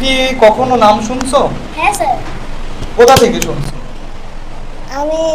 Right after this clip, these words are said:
Speaker 2: আহ, যার কাছে আগে পড়ত-, মানে, আপনার কাছে তো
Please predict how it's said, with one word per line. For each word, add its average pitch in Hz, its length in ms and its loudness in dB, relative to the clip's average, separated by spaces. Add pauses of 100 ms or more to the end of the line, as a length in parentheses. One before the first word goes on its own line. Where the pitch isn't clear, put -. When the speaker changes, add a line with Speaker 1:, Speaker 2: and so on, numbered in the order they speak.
(220)
Speaker 2:
আহ, - 1000 -8
যার 285 220 2
কাছে 320 200 -2
আগে 320 260 0
পড়ত-, 330 420 0
মানে, 277 140 -8
আপনার 302 280 -6
কাছে 320 220 -4
তো 320 140 -2